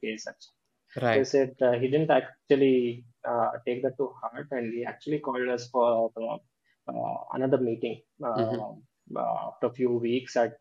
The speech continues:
Speaker 1: uh, his place. Uh,
Speaker 2: Mm-hmm.
Speaker 1: and again, that was a breakfast meeting.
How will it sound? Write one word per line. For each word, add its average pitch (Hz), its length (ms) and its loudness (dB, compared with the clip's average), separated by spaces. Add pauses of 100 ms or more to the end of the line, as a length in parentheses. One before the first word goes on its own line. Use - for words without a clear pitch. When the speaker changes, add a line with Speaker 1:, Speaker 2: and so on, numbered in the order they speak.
(140)
Speaker 1:
uh, 107 420 0
his 143 220 2
place. 131 400 -8 (220)
Uh, 131 60 2
Speaker 2:
Mm-hmm. - 680 0
Speaker 1:
and 120 260 -10 (120)
again, 123 460 0
that 120 160 -4
was 127 320 2
a 123 40 -8 (100)
breakfast 120 420 -2
meeting. 110 300 -10